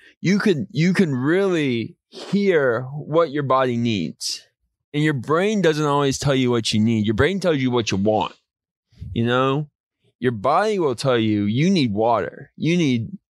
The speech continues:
you need food, you need this, you need that, or you are going to die. <laughs> Like, like, we, we have these things that we don't think of. And normally,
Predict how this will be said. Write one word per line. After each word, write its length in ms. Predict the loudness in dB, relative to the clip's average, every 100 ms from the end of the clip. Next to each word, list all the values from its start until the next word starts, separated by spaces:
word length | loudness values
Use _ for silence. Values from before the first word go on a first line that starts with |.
| _
you 140 | -2 0
need 200 | 0 -2
food, 520 | -4 0 2 0 0 0
you 120 | 0
need 300 | 2 0 0
this, 420 | 0 0 -2 -4
you 80 | -2
need 180 | 0 0
that, 320 | 0 0 -2 -8 _ _ _
or 100 | -4
you 220 | 0 2 2
are 80 | 2
going 260 | 0 -2
to 100 | -4
die. 420 | -2 0 2 -2 -2
<laughs> 180 | -2 -2
Like, 460 | 0 0 0 0 0 -2 -2 -4 -4 -8 -10 -10 -10
like, 280 | -2 0 0
we, 160 | 0 0
we 220 | 0 0
have 300 | 2 2 0
these 220 | 0 0
things 240 | 0 0 0
that 140 | 2
we 100 | 2
don't 340 | 0 -2 -4 -4
think 280 | -2 0
of. 320 | 2 2 0 -2 -4
And 240 | -2 0
normally, 720 | 0 0 0 0 0 0 -2